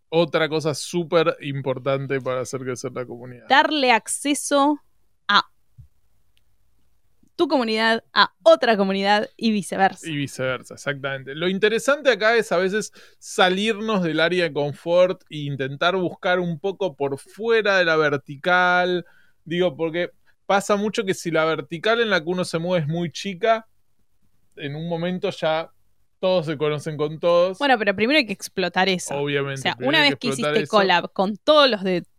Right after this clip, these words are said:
Speaker 2: tu vertical, pasás a ver con otras. Pero si no, primero tu vertical te,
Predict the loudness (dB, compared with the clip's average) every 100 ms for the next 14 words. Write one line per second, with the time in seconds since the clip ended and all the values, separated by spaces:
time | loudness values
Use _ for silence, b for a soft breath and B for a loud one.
0 | _ 0 4 4 4 2 4 6 4 0
1 | b b b -2 0 -2 0 0 0 0
2 | -2 -2 -4 -6 -8 -8 -6 -4 -2 -2
3 | -2 -2 2 2 2 -4 _ _ _ _
4 | _ 0 4 4 0 0 4 4 0 -2
5 | 0 0